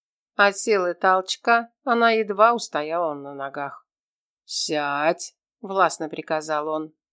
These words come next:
"Не хочу, я буду кричать!" "Кричи,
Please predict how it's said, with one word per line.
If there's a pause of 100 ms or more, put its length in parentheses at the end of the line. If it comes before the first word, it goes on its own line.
(220)
"Не
хочу,
я
буду
кричать!" (240)
"Кричи,